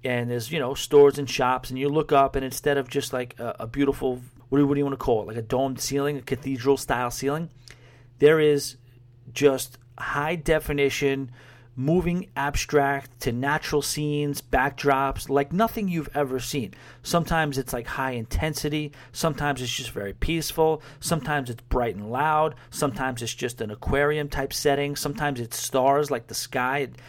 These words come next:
mimics the sky. And it's just constantly changing twenty-four seven. It's like a, it's like a planetarium up there for no reason. I mean, this is something I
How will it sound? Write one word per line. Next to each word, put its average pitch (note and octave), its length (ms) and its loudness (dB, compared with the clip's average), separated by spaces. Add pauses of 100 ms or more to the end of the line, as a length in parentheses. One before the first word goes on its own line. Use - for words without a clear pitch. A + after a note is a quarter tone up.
(120)
mimics C#3+ 400 -2
the - 100 -10
sky. C3+ 400 -2 (300)
And D#3+ 100 -2
it's E3+ 120 -2
just - 240 -4
constantly E3 580 -4
changing D3 600 -2 (260)
twenty-four D#3+ 520 -2
seven. A3 300 0
It's A2+ 160 -6
like C#3 120 -4
a, C#3+ 160 4
it's C#3+ 180 -6
like F3+ 100 -4
a E3+ 60 -4
planetarium F3+ 880 0
up B2 140 -4
there B2 160 -2
for C3+ 160 -8
no F#3 280 0
reason. A3 460 -2 (400)
I C#3+ 80 0
mean, D3+ 100 0
this E3+ 140 -2
is D3 100 -4
something C#3 380 -2
I A2 120 -8